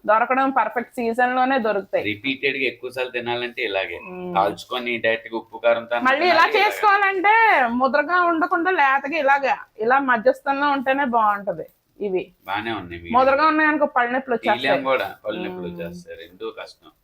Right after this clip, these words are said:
Speaker 1: మ్మ్. రేపు మొదటి శ్రావణ శుక్రవారం కదండి. So పూజలు ఎంతమంది చేసుకుంటున్నారు?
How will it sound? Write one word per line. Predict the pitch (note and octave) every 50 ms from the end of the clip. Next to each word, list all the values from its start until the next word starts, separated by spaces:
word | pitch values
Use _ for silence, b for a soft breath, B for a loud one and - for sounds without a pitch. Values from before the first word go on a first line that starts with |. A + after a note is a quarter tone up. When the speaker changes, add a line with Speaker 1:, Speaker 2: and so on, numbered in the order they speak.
| _ _ _ _
Speaker 1:
మ్మ్. | F#3 F3+ F3+ F3+ F3+ F3 E3+ E3+ E3 E3+ E3+ - _ _ _ _ _ _
రేపు | - A#3 B3 B3 B3 B3 B3+ B3+
మొదటి | B3 B3 A#3 G#3+ G#3+ A#3 A#3+ -
శ్రావణ | - C4 C4 B3 A#3 A#3+ B3
శుక్రవారం | C4+ B3+ - A#3+ A#3+ A#3+ A#3+ A#3 A#3+ A#3+ A#3+
కదండి. | A3+ G#3+ G#3+ G#3+ G#3 G#3+ G#3+ A#3 C#4+ D#4+ E4 - - - - - - -
So | G3+ G#3 G#3+ G#3 G#3 G3+ G3 F#3+ F#3 F3+ F3+ F3+ F3+ -
పూజలు | A3+ A#3+ B3+ B3 C4 C#4+ C#4 C4 C4
ఎంతమంది | C4+ A#3 G#3+ A3 A3+ B3 B3 C4 B3+ C4 C4
చేసుకుంటున్నారు? | A#3+ A#3 - - B3 B3+ A#3 A#3+ A3+ A3+ A3 G#3+ G#3+ G#3+